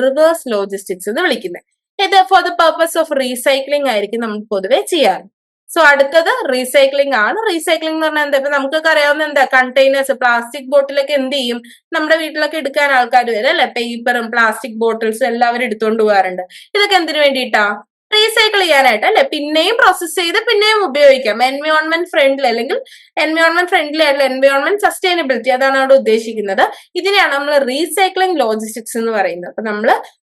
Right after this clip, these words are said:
already സെൽ ചെയ്ത് കഴിഞ്ഞ പ്രോഡക്ട്സിനെ അതിന്റെ പാർട്സോ പാക്കേജിങ്ങോ എന്താണെന്ന് വെച്ച് കഴിഞ്ഞാൽ അതിനെ റിക്കവർ ചെയ്തിട്ട്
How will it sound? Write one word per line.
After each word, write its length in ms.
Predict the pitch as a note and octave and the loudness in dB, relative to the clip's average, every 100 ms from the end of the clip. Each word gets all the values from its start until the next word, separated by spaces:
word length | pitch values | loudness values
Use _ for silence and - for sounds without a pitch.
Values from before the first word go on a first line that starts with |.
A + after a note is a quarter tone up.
| - | 0
already 360 | G#3+ A3 B3 E4 | 2 2 0 -2
സെൽ 240 | G4+ E4 | 0 2
ചെയ്ത് 180 | C#4 C4+ | 4 4
കഴിഞ്ഞ 200 | C#4 C4+ | 4 4
പ്രോഡക്ട്സിനെ 800 | C4+ B3+ A3 A3 G#3+ - A#3+ D#4 | 0 0 0 0 -4 -4 -2 0
അതിന്റെ 180 | G4 C4+ | 0 0
പാർട്സോ 720 | C4+ B3 A3 G#3+ - D4 G#3+ A3 | 0 0 0 -4 -2 -2 0 0
പാക്കേജിങ്ങോ 540 | G#3+ G#3+ G#3+ A3+ B3 | -2 -2 -4 -4 -4
എന്താണെന്ന് 540 | G3+ G3+ C4 D4 D4 | -4 0 2 2 0
വെച്ച് 200 | B3+ A3 | -6 -6
കഴിഞ്ഞാൽ 200 | G3+ A3 | -6 -4
അതിനെ 180 | G#3+ A3 | -4 -4
റിക്കവർ 480 | G#3+ F#3 - D4+ F4+ | -6 -8 -2 2 4
ചെയ്തിട്ട് 540 | F#4 A#3+ G3+ F#3 - | 2 0 0 0 0